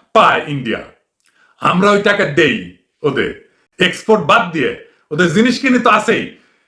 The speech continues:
পর্যটন থেকে দশ বিলিয়ন ডলার পায় কমপক্ষে। আমরা আঠারো কোটি জনগণ, আমরা কিনতে পারি, আমরা ক্রেতা। আমাদের কেনার শক্তিতে ইন্ডিয়া শক্তিশালী হইতেছে।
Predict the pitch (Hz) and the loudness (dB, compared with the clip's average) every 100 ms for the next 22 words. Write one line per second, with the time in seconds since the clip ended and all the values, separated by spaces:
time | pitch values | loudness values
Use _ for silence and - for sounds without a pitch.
0 | _ 285 302 214 220 240 233 226 233 190 | _ 2 2 2 -4 0 0 2 0 2
1 | 226 175 196 208 220 185 151 131 120 123 | 2 0 -4 0 0 2 0 0 -2 -6
2 | - 123 - - - - - - 165 175 | -6 -8 -8 -14 -18 -20 -8 -2 0 4
3 | 196 165 - 202 214 214 202 160 156 143 | 4 2 0 -4 -4 -4 -4 -2 0 -2
4 | 117 98 - - _ _ _ - 170 196 | -4 -8 -10 -16 _ _ _ -4 -2 -2
5 | 277 269 156 - 165 110 85 - _ _ | -2 -2 -2 -2 -2 -2 -8 -16 _ _
6 | _ 151 185 196 - 226 - - - _ | _ 0 2 2 2 2 2 -4 -8 _
7 | _ _ _ _ - 165 175 185 180 214 | _ _ _ _ -6 -2 0 -2 0 0
8 | 180 - 196 - 190 190 170 156 160 - | 0 -2 -6 -6 -6 -2 -2 0 0 0
9 | 185 - 151 165 156 151 135 123 - | -8 -4 0 2 0 0 -4 -4 -4